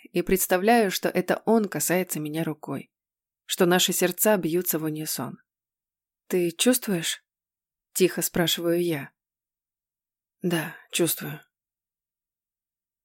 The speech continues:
«Я люблю тебя, Картер. Я хочу, чтобы ты вернулся домой. Твой дом здесь, со мной».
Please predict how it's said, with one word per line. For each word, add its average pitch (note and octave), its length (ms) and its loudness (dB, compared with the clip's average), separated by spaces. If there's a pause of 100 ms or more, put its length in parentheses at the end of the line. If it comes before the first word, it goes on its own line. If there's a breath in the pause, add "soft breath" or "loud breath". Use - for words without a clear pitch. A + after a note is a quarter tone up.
(240)
«Я F#3 200 2
люблю F#3 280 2
тебя, E3 240 -2
Картер. - 460 -8 (440)
Я F3 240 2
хочу, G3 280 -2
чтобы E3+ 260 -2
ты E3+ 120 -2
вернулся F3+ 460 0
домой. D#3 500 -6 (640)
Твой F#3 180 4
дом F#3 240 4
здесь, E3+ 480 -4 (140)
со - 180 0
мной». D#3+ 340 -6